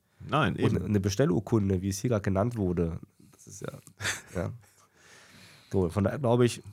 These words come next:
Speaker 2: passt das hier schon, was Sie auch sagen. Ja, also es führt, glaube ich, nicht zu massiv weniger Bürokratie führen. Das Einzige, was man das Wirtschaftliche ziehen könnte, aus Sicht des, des, der Arbeitgeber, wäre, wie gesagt, der Kollege ist drei Tage weg.
Speaker 1: Ja.
Speaker 2: Ja.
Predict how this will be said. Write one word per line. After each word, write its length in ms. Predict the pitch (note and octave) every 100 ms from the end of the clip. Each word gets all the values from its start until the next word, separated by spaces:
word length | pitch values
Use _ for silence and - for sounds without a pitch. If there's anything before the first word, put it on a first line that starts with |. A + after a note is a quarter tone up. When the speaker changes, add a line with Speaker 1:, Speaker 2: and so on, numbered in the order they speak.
| - _ _
Speaker 2:
passt 240 | B2+ C#3
das 140 | A#2 -
hier 80 |
schon, 280 | F2+ - A#2+
was 160 | B2+ A#2+
Sie 140 | B2+
auch 160 | - G#2+
sagen. 320 | A2 A2 A#2
Ja, 100 | G2
also 120 | G#2 G2+
es 80 |
führt, 200 | - G#2
glaube 100 | G2
ich, 120 | G2 G2+
nicht 220 | G2 -
zu 300 | - F#2+ - F#2+ F#2 -
massiv 420 | A2 - C#3 A#2+
weniger 220 | B2 A#2
Bürokratie 500 | A2 A2 G#2+ G2 A2+
führen. 240 | G2+ - A2+
Das 100 | G2
Einzige, 420 | G#2 C3 C3+ A#2+
was 80 | G#2+
man 220 | G#2 G2+
das 220 | F#2+ -
Wirtschaftliche 460 | B2+ B2 B2+ A#2 G2
ziehen 440 | - - C3+ D#3+
könnte, 520 | - B2+ B2 B2+ C3 C3+ _ _ _
aus 180 | - G2
Sicht 200 | A#2+ A2+
des, 160 | G2 -
des, 300 | F#2 F#2 - - -
der 140 | F#2
Arbeitgeber, 520 | - F2+ - A#2 B2
wäre, 220 | G2 G2 F#2
wie 80 |
gesagt, 420 | F#2+ F2+ F#2+ G2 - _ _
der 80 | -
Kollege 340 | F#2 F#2 G#2 G2
ist 100 | -
drei 200 | F#2 F2+
Tage 320 | F2 F2 E2
weg. 240 | B2 - _ _ - _ -
Speaker 1:
Ja. 80 | G#2
Speaker 2:
Ja. 160 | A2+